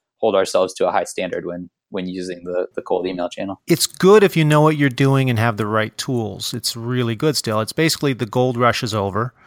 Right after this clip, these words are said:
Speaker 2: There was just gold sitting on top of the ground and <laughs> with email marketing, and you could come in and, oh my gosh, you could just walk around and pick it up. And now you actually have to have the right tools. You have to know what you're doing. You have to, but for those, those people out there that,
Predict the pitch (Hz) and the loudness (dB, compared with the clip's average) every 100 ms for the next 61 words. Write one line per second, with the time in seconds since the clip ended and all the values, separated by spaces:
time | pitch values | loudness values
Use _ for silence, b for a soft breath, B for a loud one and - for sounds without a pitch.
0 | B B B 113 123 139 110 131 127 123 | B B B -2 -2 -2 0 2 2 2
1 | - 135 127 123 127 123 120 120 120 107 | 2 2 2 0 4 2 2 -2 0 0
2 | 104 120 - B B 151 - - 139 131 | 0 -4 -12 B B -14 -12 -8 -6 -4
3 | 131 131 120 113 113 131 135 123 123 123 | -2 -2 0 0 0 -2 -2 -2 -4 -6
4 | - 120 117 123 139 120 107 B B B | -2 -2 0 0 -2 -4 -6 B B B
5 | B _ - - 156 127 123 147 135 - | B _ -20 -10 -4 0 2 4 4 2
6 | 113 110 120 - - - 117 117 120 123 | -4 -6 -4 -6 -8 -18 -2 0 2 2
7 | 120 107 117 139 139 120 117 120 120 120 | -2 -2 -2 0 0 -2 0 2 2 0
8 | 117 110 - 110 113 - 104 104 104 113 | 2 2 0 -2 -2 -2 -4 -4 -2 -2
9 | - - 180 156 123 117 110 107 104 110 | -2 2 4 4 2 -2 -2 -2 -2 -2
10 | 110 143 139 131 117 113 104 104 B B | 0 0 2 2 0 -2 -6 -16 B B
11 | B B - 165 - 135 127 147 143 - | B B 2 2 2 0 4 4 4 2
12 | - _ _ _ 139 143 - 131 127 120 | -2 _ _ _ 0 0 0 2 4 4
13 | 123 110 113 107 | 2 2 0 -2